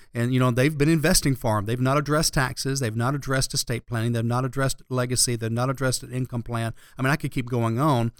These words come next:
And so they're dr-, addressing this one piece of the pie. Well, that's fine when you're thirty-five years old or forty-five years old.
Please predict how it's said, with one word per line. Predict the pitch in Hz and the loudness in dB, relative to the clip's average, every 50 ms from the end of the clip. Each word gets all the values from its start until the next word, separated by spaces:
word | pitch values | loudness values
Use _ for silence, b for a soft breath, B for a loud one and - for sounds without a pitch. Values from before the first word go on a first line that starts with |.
| B B B B B B - | B B B B B B -2
And | 120 127 120 | 0 0 2
so | - 143 127 | 2 2 4
they're | 135 147 170 165 | 4 4 2 2
dr-, | - 139 156 135 | 0 -2 -2 -2
addressing | 127 - 160 165 - - 135 | 0 2 2 2 2 2 0
this | 131 120 - | 2 2 2
one | 165 156 147 | 2 2 4
piece | - 170 160 - - | 4 4 2 2 2
of | 131 | 0
the | 127 | 0
pie. | - - 196 214 208 | 0 0 -2 -2 -4
Well, | 185 202 | -6 -6
that's | 233 - - | -6 -8 -10
fine | - - 226 226 233 262 277 220 | -4 -4 -4 -4 -2 -2 -2 0
when | 175 156 | 2 2
you're | 151 147 | 2 2
thirty-five | - 156 151 147 139 151 139 139 131 135 | 2 2 2 2 0 0 0 0 0 0
years | 135 131 120 | -2 0 0
old | 139 170 190 180 - 127 | 0 -2 -2 -2 -4 -4
or | 107 | -4
forty-five | - - 131 226 233 - 147 117 110 107 | -4 -4 -2 -2 -2 -2 0 -2 -2 -2
years | 113 110 107 98 | -2 -2 -2 -2
old. | 104 101 101 117 135 | -2 -4 -4 -6 -10